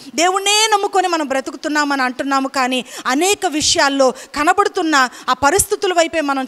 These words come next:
చూస్తాం, కానీ ఆ కనబడని నిజమైన దేవుని యొక్క, దేవుని మీద నమ్మ-, మనము నమ్మకమాని-, నమ్మకాన్ని కానీ విశ్వాసాన్ని కానీ మనం ఉంచి అడుగులు ముందుకు వేయలేని వారిగా ఉంటున్నాం. నా జీవితంలో మా అత్తగారి గురించి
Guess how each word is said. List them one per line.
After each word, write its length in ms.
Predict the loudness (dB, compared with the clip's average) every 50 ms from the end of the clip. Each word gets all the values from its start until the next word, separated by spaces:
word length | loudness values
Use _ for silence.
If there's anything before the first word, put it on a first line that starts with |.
| -4 -4
చూస్తాం, 320 | -4 -4 -2 -2 -4 -4
కానీ 360 | -2 -2 -2 -2 -2 -4 -6 -8 -10 -6 0
ఆ 120 | 2 2 2
కనబడని 680 | 2 0 2 2 2 2 2 0 0 0 -2 -4 -4 -6 -6 -4
నిజమైన 500 | -2 0 2 2 2 2 2 0 2 0
దేవుని 440 | -2 0 0 -2 -2 0 0 -2 0
యొక్క, 400 | -2 -2 -2 0 0 2 2 2 -2 -6 -8 -4
దేవుని 300 | -2 0 0 0 0 0
మీద 200 | 0 0 0 0
నమ్మ-, 420 | -2 -2 -2 -2 -2 -4 -6 -4
మనము 320 | -2 0 0 0 0 0 0
నమ్మకమాని-, 840 | 2 2 2 4 2 2 2 0 2 2 2 2 0 -2 -4 -4
నమ్మకాన్ని 520 | 0 0 2 0 0 2 2 0 0 0 0
కానీ 340 | 0 2 2 2 0 -2 -4 -8 -16 -20 -14 -8
విశ్వాసాన్ని 680 | -6 -6 -4 0 2 2 2 2 0 -2 -2 -2 -2
కానీ 360 | -2 -2 -2 0 0 -2 -2 -4 -8 -12 -6 -4
మనం 300 | -4 -2 -2 -2 0 0
ఉంచి 460 | 0 0 2 4 4 4 2 0 -6 -16 -20 _ _ -6 -2
అడుగులు 340 | -2 0 0 0 0 0 0
ముందుకు 340 | 0 0 -2 -2 -4 -2
వేయలేని 380 | 0 0 0 0 0 -2 -2 0
వారిగా 340 | 0 0 0 0 0 0 -2
ఉంటున్నాం. 480 | -2 -2 -6 -8 -8 -8 -8 -10 -12 -14 _ _ _ _ _ _ _ _ _ _ _ _ _ _ _ -4
నా 220 | 0 2 4 4 4
జీవితంలో 580 | 2 0 -2 -2 -2 -2 0 2 2 2 0 -2 -6 -10 -2
మా 120 | 0 0 2
అత్తగారి 380 | 2 0 0 2 2 2 2
గురించి 340 | 0 -2 -4 -4 -4 -6